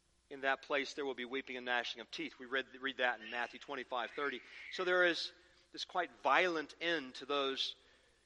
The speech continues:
who rejected Christ's rule and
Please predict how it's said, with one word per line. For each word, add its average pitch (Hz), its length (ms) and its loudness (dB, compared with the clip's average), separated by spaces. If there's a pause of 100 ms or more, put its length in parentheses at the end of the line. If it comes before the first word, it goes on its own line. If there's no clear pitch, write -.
(220)
who 139 380 -4 (340)
rejected 165 640 4
Christ's 165 400 2
rule 165 520 4 (1040)
and 143 260 2